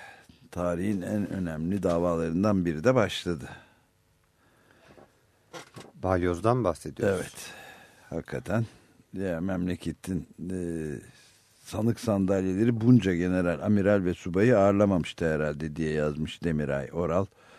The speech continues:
Speaker 1: Silivri'den bugünkü Taraf gazetesinde.
Speaker 2: Ee, aslında yüz doksan altı sanıklı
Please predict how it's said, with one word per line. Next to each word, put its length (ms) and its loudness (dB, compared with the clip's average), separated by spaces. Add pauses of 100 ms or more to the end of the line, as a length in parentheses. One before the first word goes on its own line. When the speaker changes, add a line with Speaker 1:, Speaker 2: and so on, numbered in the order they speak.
(160)
Speaker 1:
Silivri'den 760 -2 (760)
bugünkü 560 -4 (800)
Taraf 340 -2
gazetesinde. 840 -6 (3500)
Speaker 2:
Ee, 360 4 (200)
aslında 380 2
yüz 200 -2
doksan 340 4
altı 260 2
sanıklı 420 -2